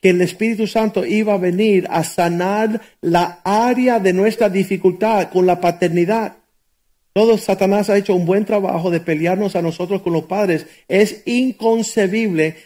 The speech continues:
que Dios te dé un papá y que tú cortes con esa persona para ir como el hijo pródigo en una dirección de tu propia voluntad.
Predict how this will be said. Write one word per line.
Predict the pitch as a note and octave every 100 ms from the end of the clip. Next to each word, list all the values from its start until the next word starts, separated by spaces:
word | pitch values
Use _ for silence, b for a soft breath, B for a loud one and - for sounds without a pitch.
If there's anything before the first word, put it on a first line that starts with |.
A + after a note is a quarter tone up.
| B
que | F3+ E3
Dios | G3+ A3 G#3+
te | F3
dé | G3 A3
un | G#3 A#3 A#3
papá | A#3 A3+ A#3+ G3+ E3+ -
y | - F3
que | F3 E3+
tú | G#3 A3 A#3+ -
cortes | - G3+ A3 G#3+ F3+ D#3 D3+ - _ _
con | F3+ F#3
esa | G3+ G3+ G#3+ G3 F#3+ _ -
persona | E3 - G3+ F#3+ D#3 E3 b b -
para | E3+ D#3+ E3+
ir | G3+ G#3+ G3+ G3
como | - E3
el | E3
hijo | G3 F#3+
pródigo | G3 G3 F3 D#3+ D#3+ D#3+ B B -
en | E3
una | F#3 G3
dirección | F3 E3+ E3 - E3+ F3 F3+ F#3 - _ _ _ _ _ -
de | D#3
tu | D#3 D#3+
propia | E3 F3+ F3+ D#3+
voluntad. | D#3 C#3+ C3+ F#3 F3 -